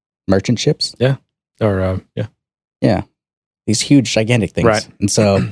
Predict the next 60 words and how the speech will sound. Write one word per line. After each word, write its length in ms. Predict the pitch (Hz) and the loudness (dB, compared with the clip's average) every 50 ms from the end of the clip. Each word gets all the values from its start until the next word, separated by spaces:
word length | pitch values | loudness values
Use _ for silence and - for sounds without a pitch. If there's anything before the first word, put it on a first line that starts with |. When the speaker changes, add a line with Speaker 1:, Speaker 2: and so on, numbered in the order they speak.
| - - | -8 -12
Speaker 2:
<clears throat> 100 | - - | -8 -6
Container 320 | 120 - 117 117 120 110 | -4 -2 0 0 0 2
Speaker 1:
so 140 | - - 113 | 2 2 2
he's 80 | 107 | 2
Speaker 2:
ships, 40 | - | 2
I 40 | 123 | 2
Speaker 1:
been 80 | 113 104 | 2 4
Speaker 2:
guess. 120 | 87 104 | 4 4
Speaker 1:
doing 120 | 101 101 | 4 4
that 160 | 98 101 104 - | 4 2 2 0
for 80 | - | 0
the 60 | 95 | 0
last 260 | 87 92 92 92 - - | 2 2 2 0 -2 -4
two 120 | - 107 | 0 2
months, 280 | 101 95 95 92 - - | 4 4 2 2 2 0
and, 160 | 98 95 - _ _ _ _ _ _ _ _ _ _ _ _ - | 0 -2 -2 _ _ _ _ _ _ _ _ _ _ _ _ -12
uh, 60 | 101 107 - _ _ _ _ | -12 -12 -14 _ _ _ _
he'll 100 | 156 170 | 2 2
be 60 | 185 | 4
back. 220 | 151 120 127 - - | 4 2 0 0 2
Speaker 2:
Cool. 180 | - 165 - - _ _ _ _ _ _ _ _ _ _ | 2 2 2 0 _ _ _ _ _ _ _ _ _ _
Speaker 1:
Excited. 360 | - - - 120 117 127 127 - _ _ _ _ _ _ _ _ _ _ _ _ _ _ _ _ _ _ _ _ _ _ _ _ _ _ _ _ _ _ _ _ _ _ _ _ _ _ _ _ _ _ _ - - | -6 -2 0 0 2 0 -2 -8 _ _ _ _ _ _ _ _ _ _ _ _ _ _ _ _ _ _ _ _ _ _ _ _ _ _ _ _ _ _ _ _ _ _ _ _ _ _ _ _ _ _ _ -6 0
Speaker 2:
Um, 760 | 123 120 120 123 123 123 123 123 123 123 123 123 127 135 147 | 2 4 4 6 4 4 4 4 4 4 4 4 4 4 4
a 40 | 156 | 4
minor 320 | 160 165 170 185 190 180 | 4 4 4 4 4 4
thing, 320 | 165 - 160 160 170 175 156 | 4 4 2 2 4 2 2
but 160 | 131 - - | 0 0 -2
kind 240 | 123 127 - 139 131 | -2 0 2 4 4
of 40 | 127 | 4
interesting 280 | 120 - - 135 123 120 | 2 2 2 2 2 2
to 60 | 117 | 2
see 100 | - 139 | 2 2
that 140 | 110 110 - | 0 0 0
Procter 300 | - 131 127 123 - 123 | 0 0 0 2 2 2
and 100 | 110 107 | 2 4
Gamble, 360 | 107 104 110 113 110 113 110 110 - - | 4 2 4 4 2 2 0 -2 -2 -2
I 40 | |
think 120 | - 254 - | 0 2 2
it 20 | |
was 60 | - | 0
Procter 260 | - - 107 101 - 92 | 0 0 -2 -2 -2 -2
and 80 | 90 | -2
Gamble, 220 | 87 87 95 113 131 | 0 0 2 2 2
I 40 | |
could 120 | - 220 202 | 2 2 2
be 60 | 180 | 4
wrong 200 | 139 82 87 - | 4 2 2 0
actually 240 | 90 90 - - 98 | -2 -4 -2 -2 -2
now 40 | 92 | 0
that 40 | 87 | 0
I 40 | 92 | 0
think 100 | - 104 | 0 0
about 160 | 90 82 80 | 0 0 -2
it, 80 | - - _ - 123 | -4 -6 _ -4 -2
decided 380 | 113 - - 127 117 110 107 104 | -2 0 2 2 2 2 2 0
that 120 | 104 - | -2 -4
Facebook 500 | - - 160 156 160 - - 156 143 - | -4 -2 -2 -2 -2 0 0 0 2 4
advertising 540 | 131 123 117 113 - 107 107 101 95 98 95 | 2 2 2 2 2 2 2 2 2 0 0
is 160 | 90 87 87 | 0 0 2
useless, 560 | 90 92 92 - - 78 - - - - - | 2 2 0 0 -2 -4 -4 -4 -6 -6 -8